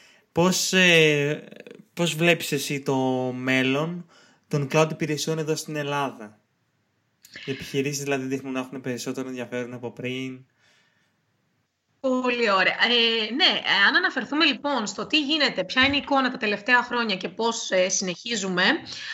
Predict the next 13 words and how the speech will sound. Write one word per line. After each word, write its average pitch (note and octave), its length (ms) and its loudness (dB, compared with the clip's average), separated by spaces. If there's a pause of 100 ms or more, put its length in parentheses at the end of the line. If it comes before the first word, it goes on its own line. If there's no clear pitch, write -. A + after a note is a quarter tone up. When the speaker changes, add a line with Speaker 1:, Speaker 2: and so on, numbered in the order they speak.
(180)
Speaker 2:
ε, A3+ 280 2
ο A3+ 60 2
ψηφιακός B3 460 -2
μετασχηματισμός B3+ 840 0
αναπτύσσεται D4+ 720 0 (440)
τόσο C4+ 240 0
στο B3+ 180 -6
δημόσιο G3+ 440 -4
όσο C#4 140 -6
και D4 220 -6
στον C4+ 180 -4
ιδιωτικό A3+ 440 2
τομέα. F3+ 640 2